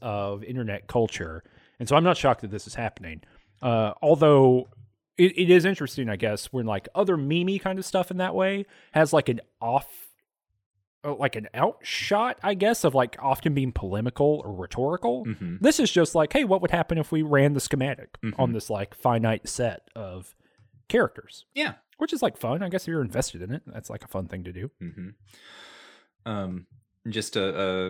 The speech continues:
Speaker 2: a couple of other things then to touch on. Uh, there is,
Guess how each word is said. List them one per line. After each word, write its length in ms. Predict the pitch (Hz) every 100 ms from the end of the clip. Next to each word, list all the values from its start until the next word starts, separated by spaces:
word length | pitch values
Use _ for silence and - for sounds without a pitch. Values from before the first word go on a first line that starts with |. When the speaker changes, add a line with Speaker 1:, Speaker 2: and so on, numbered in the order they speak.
| 90
Speaker 2:
a 40 |
couple 260 | - - 110
of 60 |
other 160 | 98 95
things 260 | 95 98 87
then 180 | 95 92
to 80 |
touch 280 | 101 101 -
on. 380 | 107 101 98 98 - - - _ -
Uh, 960 | 92 92 90 90 90 90 87 85 85 85 - _ _ -
there 260 | 113 113 117
is, 680 | 104 107 104 101 95 -